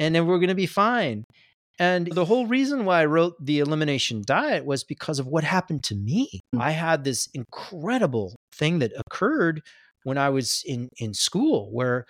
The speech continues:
Speaker 1: I went on this two-week raw food diet, and I completely alleviated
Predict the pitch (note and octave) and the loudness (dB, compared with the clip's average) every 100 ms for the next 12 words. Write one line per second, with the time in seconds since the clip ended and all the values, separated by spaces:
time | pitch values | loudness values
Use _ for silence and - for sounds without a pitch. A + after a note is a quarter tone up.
0 | - _ B2+ C#3 D3 C#3+ C3+ B2 - - | -20 _ -4 0 2 2 0 -4 -4 -6
1 | - - E3 E3 D3 E3+ E3 C3+ B2+ C#3 | -8 -6 -4 -2 -2 -4 -8 0 2 2
2 | - F3 F3 A#2+ G2+ C#3 B3+ - - A2+ | 0 -6 -4 -6 -6 -8 -10 -14 -8 -8
3 | - A2 C#3+ D#3+ D#3 C3+ B2+ C3+ C#3 B2+ | -8 -10 -2 -2 0 0 0 2 4 4
4 | A#2+ | 0